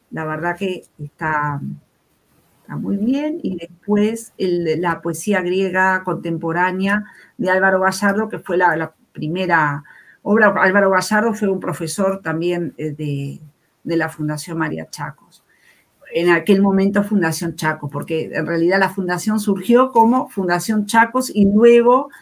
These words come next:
eh, se le puso el nombre de la mamá del, del capitán cuando falleció, eh, a partir del año dos mil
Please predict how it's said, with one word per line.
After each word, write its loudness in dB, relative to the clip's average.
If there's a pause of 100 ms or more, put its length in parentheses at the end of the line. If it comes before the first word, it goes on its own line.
(300)
eh, 0
se -6
le 0
puso -4
el -2
nombre 0
de 0
la 2
mamá -2
del, -6
del -6
capitán -4
cuando -4
falleció, -6 (420)
eh, -4
a -4
partir -4
del 0
año -4
dos -2
mil -4